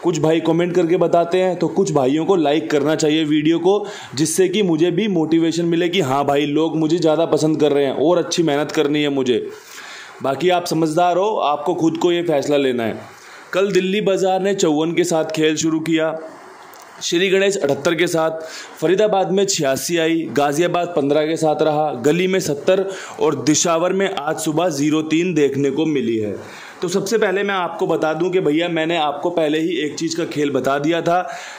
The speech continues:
कि ज़ीरो खुलने की संभावनाएं हैं, वो टॉप क्लास हैं। तो ठीक है जी, ये टॉप क्लास थी और अभी भी टॉप क्लास रहेंगी,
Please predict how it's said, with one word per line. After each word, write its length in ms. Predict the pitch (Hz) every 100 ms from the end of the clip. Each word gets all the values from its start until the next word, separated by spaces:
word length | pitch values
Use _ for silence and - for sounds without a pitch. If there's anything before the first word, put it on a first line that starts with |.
| -
कि 160 | 180 190
ज़ीरो 420 | 123 143 175 190 196
खुलने 360 | 160 160 170
की 120 | 170
संभावनाएं 720 | 185 151 131 131 135 156 165
हैं, 260 | 147 160 185
वो 260 | 151 147 175
टॉप 380 | - 151 143 -
क्लास 400 | 143 139 143 143
हैं। 420 | 120 113 98 101 -
तो 100 | 139 135
ठीक 300 | 143 156 180
है 100 | 185
जी, 200 | 151 - - - -
ये 180 | 131 180
टॉप 340 | 190 165 156 160
क्लास 380 | 156 151 147 -
थी 440 | 143 156 196 196 - - - -
और 120 | 143
अभी 360 | - 135 131 156
भी 160 | 151 180
टॉप 280 | 151 143 147
क्लास 320 | 143 139 135
रहेंगी, 640 | 131 135 151 160 185